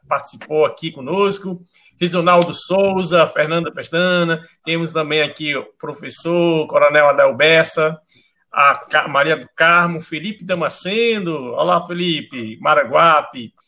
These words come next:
E o nosso amigo Célio, Hélio, o Célio também participou, Tuca Conceição, Andréa Co-, eh, Conceição, temos aqui, que mais? Sandro Melo, tantos outros que já passaram, conversaram conosco.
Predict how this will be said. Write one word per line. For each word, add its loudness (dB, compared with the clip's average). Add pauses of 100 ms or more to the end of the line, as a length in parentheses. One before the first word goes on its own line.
(400)
E -12
o -6
nosso -2
amigo -12
Célio, 4
Hélio, 0
o -16
Célio 0
também -10
participou, -8
Tuca -8
Conceição, -2 (120)
Andréa 2 (100)
Co-, 2
eh, -8
Conceição, -4 (460)
temos -2
aqui, -4
que -8
mais? 0 (140)
Sandro -6
Melo, 2
tantos -8
outros -8
que -12
já 2
passaram, 0 (120)
conversaram -2
conosco. -10